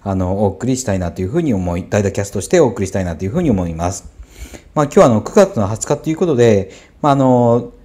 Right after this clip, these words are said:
和暦上ではあの、令和、あー、二年ではあるんですけども、西暦では二千二十年と、あの、二十という数字があの、三つ重なるということでですね、まあ、特段、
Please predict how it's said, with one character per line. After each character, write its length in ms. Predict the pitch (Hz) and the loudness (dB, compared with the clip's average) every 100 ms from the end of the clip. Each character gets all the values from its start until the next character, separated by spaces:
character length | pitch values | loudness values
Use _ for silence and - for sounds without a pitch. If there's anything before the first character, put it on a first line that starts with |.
| - - | -16 0
和 60 | 190 | 2
暦 240 | 226 226 | 2 0
上 180 | 233 240 | 0 2
で 100 | 240 | 2
は 100 | 165 | 2
あ 40 | |
の、 120 | 107 | 4
令 180 | 98 131 | 4 4
和、 540 | 135 139 - 110 107 104 | 6 4 4 2 2 2
あ 40 | |
ー、 20 | |
二 120 | 123 | 2
年 180 | 135 104 | 2 2
で 80 | 95 | 2
は 140 | 104 | 0
あ 60 | 95 | 0
る 100 | 98 | 0
ん 80 | 95 | -2
で 80 | 90 | -4
す 80 | |
け 100 | - | -6
ど 80 | 98 | -2
も、 300 | 104 107 101 - - - | 2 2 0 -8 -20 -6
西 240 | - 131 | 0 2
暦 180 | 131 131 | 2 4
で 80 | 160 | 4
は 100 | 107 | 4
二 140 | 101 | 4
千 220 | - 165 | 2 4
二 120 | 110 | 4
十 160 | 107 113 | 4 2
年 200 | 98 90 | 2 0
と、 340 | 90 87 90 - - - | -2 -2 -4 -10 -20 -8
あ 120 | 110 | 0
の、 40 | 107 | 2
二 140 | 147 | 4
十 140 | 226 | 2
と 100 | 277 | 0
い 80 | 160 | 2
う 60 | 110 | 2
数 200 | - 110 | 2 -2
字 140 | 95 | 0
が 120 | 110 | 0
あ 20 | 101 | 2
の、 80 | |
三 160 | 120 156 | 2 -2
つ 100 | 220 | -4
重 260 | 208 - 185 | -6 -4 -4
な 60 | |
る 80 | 185 | -2
と 80 | 156 | -2
い 60 | |
う 40 | 135 | 0
こ 60 | 147 | 2
と 100 | 139 | 0
で 80 | 92 | 0
で 40 | |
す 120 | - | 0
ね、 260 | 95 95 98 - - _ | 0 -2 -4 -8 -18 _
ま 120 | 156 | -2
あ、 40 | 143 | 0
特 200 | 139 135 | -2 -4
段、 380 | - 147 139 | 0 0 -2